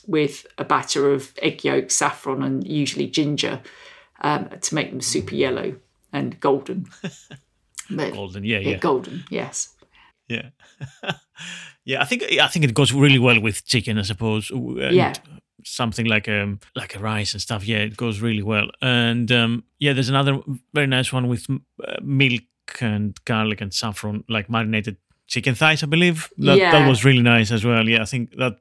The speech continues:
Speaker 2: that works really well too.
Speaker 1: Yeah, that, that's, that is a lovely one. That is a medieval dish, and that is actually an example of one where I've, I've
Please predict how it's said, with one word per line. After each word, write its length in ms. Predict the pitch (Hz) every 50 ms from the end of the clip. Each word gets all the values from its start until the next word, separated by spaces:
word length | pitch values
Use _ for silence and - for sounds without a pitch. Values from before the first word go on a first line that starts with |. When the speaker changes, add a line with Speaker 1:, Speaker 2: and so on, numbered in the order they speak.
| _ -
Speaker 2:
that 240 | - 120 104 - -
works 480 | 113 107 117 113 110 101 - - -
really 260 | 123 123 120 107 104 104
well 240 | 104 104 101 98
too. 300 | 98 - - 107 101 98 95 -
Speaker 1:
Yeah, 240 | 180 170 131 120
that, 240 | 127 147 160 147 -
that's, 360 | 165 175 180 - - - - - 180
that 200 | 180 170 - 135
is 140 | 180 147
a 60 | 160 156
lovely 260 | 143 131 135 - 151
one. 120 | 135 165
That 180 | 175 180 175 151
is 120 | 190 147 165
a 20 |
medieval 460 | 151 160 165 160 165 160 160 139 151
dish, 160 | 151 165 -
and 120 | 180 175 190
that 180 | 202 202 185 208
is 100 | 214 196
actually 320 | 196 147 143 - 185 175 170
an 40 | 160
example 400 | - 190 185 180 170 - - 185
of 80 | 151
one 240 | 135 160 160 160 156
where 240 | 156 160 160 160 160
I've, 420 | 160 160 160 143 - - - - - -
I've 220 | 156 180 170 -